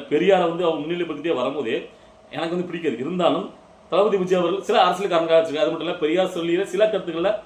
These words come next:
நமக்கு உடன்பாடு இருக்கு, நிறைய கருத்துக்கள் உடன்பாடு இல்லாட்டாலும் சில இதுல இருக்கு. அதுல வந்து பாத்தீங்கன்னா உடன்பாடு இல்லாத கருத்துக்களை வந்து பாத்தீங்கன்னா ஒழிக்கிற மாதிரி விஜய் அவர்கள் பாத்தீங்கன்னா அந்த கடவுள் மறுப்பு கொள்கையை நாங்க எந்த காலத்தையும் ஏற்க மாட்டோம் அப்படி சொல்லிட்டு தான் அவர் வந்து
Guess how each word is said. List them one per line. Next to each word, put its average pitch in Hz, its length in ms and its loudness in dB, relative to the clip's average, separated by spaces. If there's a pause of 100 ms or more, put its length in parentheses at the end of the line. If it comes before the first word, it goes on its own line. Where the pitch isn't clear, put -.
(160)
நமக்கு 170 220 -2
உடன்பாடு 160 260 0
இருக்கு, - 260 -10
நிறைய 117 180 0
கருத்துக்கள் 170 280 -4
உடன்பாடு 160 280 0
இல்லாட்டாலும் 151 420 -2 (420)
சில 208 120 0
இதுல 202 160 0
இருக்கு. 180 180 2
அதுல 190 220 4
வந்து 190 140 -2
பாத்தீங்கன்னா 180 280 2 (640)
உடன்பாடு 214 400 6
இல்லாத 196 220 4
கருத்துக்களை 185 320 -2
வந்து 190 120 -2
பாத்தீங்கன்னா 185 240 -2
ஒழிக்கிற 180 340 -2
மாதிரி 175 160 0 (100)
விஜய் 175 160 -2
அவர்கள் 175 220 -2
பாத்தீங்கன்னா 170 280 -4 (440)
அந்த 123 180 -6
கடவுள் 185 240 0
மறுப்பு 170 160 -4
கொள்கையை 170 220 0
நாங்க 165 120 -4
எந்த 165 100 -4
காலத்தையும் 170 260 0
ஏற்க 156 180 -4
மாட்டோம் 160 200 -2
அப்படி - 200 -4
சொல்லிட்டு 175 300 -4
தான் 208 200 -2
அவர் 147 180 0
வந்து 175 140 -4